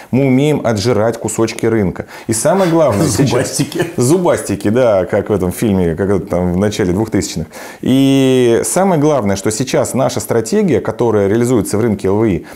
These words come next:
Speaker 1: она уже основана на понятных новых продуктах, которые мы уже создали и запустили в рынок на тестирование. И сейчас основная магия в том, чтобы теперь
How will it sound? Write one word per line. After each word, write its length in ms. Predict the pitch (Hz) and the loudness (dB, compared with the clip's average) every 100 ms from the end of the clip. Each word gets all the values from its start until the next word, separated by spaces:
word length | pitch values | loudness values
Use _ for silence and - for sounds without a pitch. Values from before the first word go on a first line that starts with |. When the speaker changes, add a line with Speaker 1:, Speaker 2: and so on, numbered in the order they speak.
| - - | -20 -6
Speaker 1:
она 340 | 110 147 123 | -2 0 0
уже 260 | 131 131 165 | -2 0 0
основана 500 | - 117 139 113 107 | 0 -4 0 0 0
на 40 | |
понятных 540 | 104 135 151 147 117 - | 0 -2 0 0 -2 0
новых 320 | 135 123 - | 0 0 -2
продуктах, 580 | 117 101 92 - - - | -4 0 -2 -2 -10 -6
которые 320 | 110 135 127 | -2 0 2
мы 140 | 127 | 2
уже 360 | - 127 107 131 | 0 0 2 0
создали 460 | 131 120 110 123 104 | 0 -2 2 2 2
и 140 | 117 | 0
запустили 680 | 113 143 165 156 - 160 113 | -2 -2 -2 -4 -2 0 2
в 120 | 92 | 2
рынок 280 | 127 139 - | 2 0 -2
на 80 | 98 | -4
тестирование. 680 | 98 - 107 82 73 71 - - - - | -4 -2 -2 0 -2 -6 -14 -20 -20 -6
И 80 | 123 | -2
сейчас 500 | 143 139 185 160 - | -2 0 0 0 -2
основная 680 | 120 - 139 156 147 117 95 | -6 -2 0 2 2 2 2
магия 380 | 127 151 120 104 | 0 2 2 0
в 80 | - | 0
том, 200 | 196 202 | 0 0
чтобы 280 | - 117 110 | 0 0 0
теперь 420 | 131 147 131 | 0 0 0